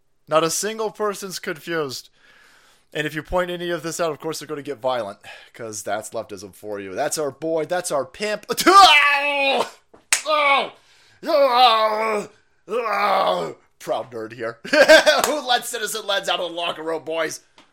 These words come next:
Huh? Put 'em back in there. But then let 'em back out so we can make clips.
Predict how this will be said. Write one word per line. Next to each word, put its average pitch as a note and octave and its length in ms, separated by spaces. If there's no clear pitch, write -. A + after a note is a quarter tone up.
Huh? F#3+ 200
Put C4 100
'em G#3 60
back G3+ 180
in E3 120
there. - 180
But C#3 100
then E3 180
let D3+ 120
'em C#3+ 80
back C#3 180
out A#2 120
so A#2 80
we G#2 40
can G#2+ 80
make G2+ 120
clips. - 280